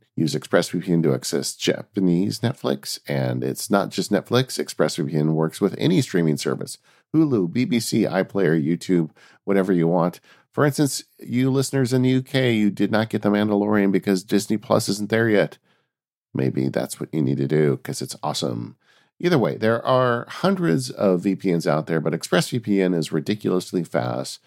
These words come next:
which you want when you're watching shows. There's no buffering, no lag, and you can stream in H D.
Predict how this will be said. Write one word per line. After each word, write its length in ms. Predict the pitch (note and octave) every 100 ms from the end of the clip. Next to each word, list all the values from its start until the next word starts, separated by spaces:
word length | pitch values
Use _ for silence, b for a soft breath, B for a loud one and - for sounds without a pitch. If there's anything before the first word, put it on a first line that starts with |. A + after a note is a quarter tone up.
| b b b
which 160 | A#2+
you 100 | B2+
want 300 | A2+ B2 D3
when 120 | - G#2
you're 120 | F2+
watching 360 | D2 D2+ E2+
shows. 380 | D#2 E2 C2+ C#2+
There's 220 | E2 D#2+
no 160 | A2 G#2+
buffering, 560 | G#2 F2 - F2+ D#2 E2+
no 140 | E2+
lag, 460 | E2 A#1+ G#1+ A#1+ B1
and 240 | B1+ C2+ b b
you 80 | -
can 120 | -
stream 340 | F2 - F2+ F2
in 80 | D2+
H 240 | D2+ -
D. 240 | D2 C2